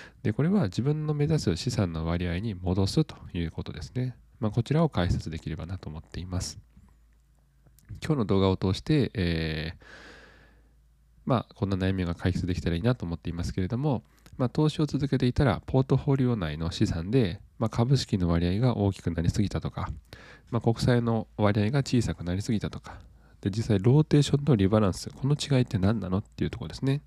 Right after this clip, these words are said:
まあ、このあたりをご紹介できればなと思っています。で、なお、投資はですね、あの、自己責任、自己判断になりますので、その辺はおな-、えー、ご注意いただければと思います。はい。ではですね、ポートフォリオ内の資産の割合は、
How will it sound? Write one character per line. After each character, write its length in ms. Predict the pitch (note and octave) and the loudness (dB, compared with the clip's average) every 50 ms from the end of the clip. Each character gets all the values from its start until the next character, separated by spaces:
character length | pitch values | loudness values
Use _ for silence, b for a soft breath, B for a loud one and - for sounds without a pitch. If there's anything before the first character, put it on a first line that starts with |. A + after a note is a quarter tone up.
| - B B B B B B B | -14 B B B B B B B
ま 80 | - B2 | -8 -6
あ、 20 | |
こ 120 | - - A2+ | 0 2 2
の 60 | A2+ | 2
あ 60 | A2 | 2
た 120 | A2 - G2+ | 2 0 0
り 100 | A#2+ D3 | 0 0
を 100 | D#3+ C3 | 0 0
ご 120 | G#2+ F2+ | 0 -2
紹 140 | - - E2+ | -4 -4 -6
介 140 | - D#2 D#2 | -8 -8 -10
で 120 | E2 E2 | -10 -10
き 80 | - - | -10 -8
れ 80 | - | -6
ば 80 | A2 A#2 | -4 -2
な 100 | B2+ B2+ | -2 -2
と 100 | - E2+ | -4 -6
思 100 | E2 E2 | -8 -8
っ 40 | D#2+ | -10
て 140 | - - | -12 -12
い 60 | E2+ E2+ | -12 -10
ま 140 | F2+ F#2 | -10 -12
す。 200 | - - - - - _ _ B B B B B B B B B B B B B | -12 -14 -20 -20 -20 _ _ B B B B B B B B B B B B B
で、 100 | - A#2+ | -4 -2
な 120 | C3+ F3 E3+ | 0 0 0
お、 80 | A2 | -2
投 160 | - - A2 G#2 | -4 -6 -6 -6
資 100 | - - | -4 -4
は 60 | G#2 | -4
で 80 | F2 | -4
す 80 | - - | -4 -6
ね、 240 | F#2 F#2 F#2 G2+ - - | -6 -6 -6 -6 -8 -8
あ 80 | - F2+ | -6 -4
の、 60 | F2 | -4
自 160 | E2+ E2 F#2+ | -2 -2 0
己 100 | - F#2+ | 0 0
責 220 | - - - F#2 | 0 0 -2 -2
任、 100 | E2 E2 | -6 -6
自 160 | E2 E2 F#2 E2+ | -6 -4 -6 -6
己 40 | |
判 240 | - - - F2+ F2+ | -6 -6 -8 -8 -6
断 120 | E2 D#2 D#2+ | -6 -8 -8
に 60 | D#2+ | -8
な 60 | E2 | -8
り 60 | D#2+ | -8
ま 100 | E2 E2+ F2 | -8 -8 -8
す 100 | - A#2+ | -6 -4
の 60 | C3+ | -2
で、 180 | D3+ D#3 A#2 | -2 -2 -4
そ 120 | - - F2+ | -4 -6 -8
の 80 | E2 | -8
辺 180 | D#2+ E2+ F#2+ F#2 | -8 -10 -8 -8
は 220 | G2+ A#2+ C#3+ E3 | -6 -6 -6 -6
お 80 | - F#2 | -8 -8
な-、 140 | E2+ D#2 D2 _ _ - | -10 -10 -12 _ _ -8
え 460 | - D2+ D2+ D3 D2 C#2+ C#2+ D2 D#2+ - | -8 -6 -6 -8 -10 -12 -12 -14 -14 -16
ー、 20 | _ _ - | _ _ -8
ご 100 | - G2 | -6 -6
注 120 | - - | -4 -6
意 40 | D2 | -8
い 20 | D2 | -8
た 80 | - | -8
だ 80 | E2+ E2+ | -10 -8
け 80 | - - | -4 -4
れ 60 | C3+ | -2
ば 100 | C#3 A#2+ | -2 -2
と 80 | - - | -4 -8
思 160 | - E2 D2+ | -14 -12 -12
い 80 | C#2 C2+ F#2+ | -12 -14 -8
ま 140 | F#2 F2+ F2 | -6 -4 -4
す。 200 | D2+ - - - _ B B B B B B B B B B B B B B B B B B B B B B | -4 -6 -10 -16 _ B B B B B B B B B B B B B B B B B B B B B B
は 120 | - - A#2+ | -2 -2 0
い。 120 | - - - | -2 -2 -6
で 100 | - D#3+ | -4 -4
は 60 | D3 | -2
で 60 | G#2 G2 | -2 -4
す 80 | - | -4
ね、 120 | - F2 E2+ | -4 -4 -4
ポ 160 | - - C3 | -2 -2 -2
ー 20 | |
ト 100 | C#3+ D#3+ | -2 0
フ 80 | C3 - | 0 2
ォ 20 | E3 | 2
リ 60 | E3 | 2
オ 40 | D#3 | 2
内 140 | - G2 | 2 0
の 80 | F2 F2+ | 0 -2
資 160 | F2 - A2 | -2 -2 -2
産 180 | G#2 G#2+ F#2 E2 | 0 -2 -2 -2
の 100 | E2+ D#2+ | -4 -4
割 300 | D#2+ D#2+ D#2 E2 D#2+ E2 | -2 -2 -2 -2 -2 -2
合 20 | |
は、 260 | G2 C3+ C3+ A2 - | -2 -2 -2 -2 -4